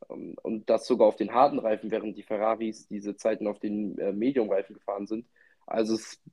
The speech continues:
äh, wird sehr, sehr interessant. Äh, vielleicht gibt's dann einen Dreikampf um den Sieg. Ähm,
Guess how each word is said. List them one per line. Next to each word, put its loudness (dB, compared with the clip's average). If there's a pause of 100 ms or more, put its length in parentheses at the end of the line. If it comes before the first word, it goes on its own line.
äh, 6
wird 0
sehr, 6
sehr 6
interessant. -2
Äh, -4
vielleicht -6
gibt's -8
dann -2
einen -6
Dreikampf -6
um -10
den -6
Sieg. -20 (100)
Ähm, -4